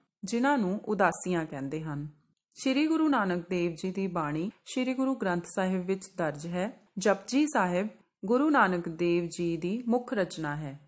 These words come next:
ਪੰਦਰਾਂ ਸੌ ਉਨਤਾਲੀ ਈਸਵੀ ਨੂੰ ਕਰਤਾਰਪੁਰ ਵਿੱਚ ਉਹ ਜੋਤੀ ਜੋਤ ਸਮਾ ਗਏ।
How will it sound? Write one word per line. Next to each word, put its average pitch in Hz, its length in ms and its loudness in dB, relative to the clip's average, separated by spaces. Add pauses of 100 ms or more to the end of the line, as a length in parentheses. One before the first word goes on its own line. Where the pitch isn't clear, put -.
(300)
ਪੰਦਰਾਂ 254 360 0
ਸੌ 320 140 4
ਉਨਤਾਲੀ 226 640 0
ਈਸਵੀ 190 360 -2
ਨੂੰ 175 300 -6 (100)
ਕਰਤਾਰਪੁਰ 196 760 0
ਵਿੱਚ 180 340 -4 (180)
ਉਹ 196 220 -4 (140)
ਜੋਤੀ 190 380 -4
ਜੋਤ 151 360 -6
ਸਮਾ 160 360 -2
ਗਏ। - 220 -14